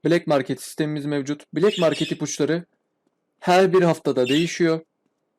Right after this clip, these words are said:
Black Market'in yeriyle beraber. Ee,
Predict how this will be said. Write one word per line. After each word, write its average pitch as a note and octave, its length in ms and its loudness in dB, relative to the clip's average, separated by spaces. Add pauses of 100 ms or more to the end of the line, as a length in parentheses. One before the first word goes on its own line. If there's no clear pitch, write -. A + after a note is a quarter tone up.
(540)
Black D3 200 0
Market'in C3 440 -4
yeriyle B2+ 380 -2
beraber. B2+ 380 -2 (600)
Ee, A#2+ 520 -4